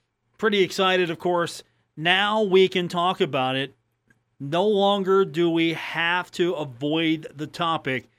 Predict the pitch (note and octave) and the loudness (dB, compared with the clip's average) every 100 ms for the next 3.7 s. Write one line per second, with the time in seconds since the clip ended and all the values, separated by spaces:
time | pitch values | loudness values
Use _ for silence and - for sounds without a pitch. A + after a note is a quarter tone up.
0 | _ _ _ _ C#3 D3+ E3 E3 - D#3 | _ _ _ _ -6 -2 -2 -4 -6 -10
1 | D3+ D3 F3 F3+ F3 C3 A2+ - C3 B2 | -8 -4 0 0 -2 -6 -8 -8 -6 -4
2 | A#2+ B2 _ _ _ _ _ _ _ C#3+ | -6 -10 _ _ _ _ _ _ _ -4
3 | D3+ E3+ F3+ - F#3 F3+ | 2 2 2 0 2 0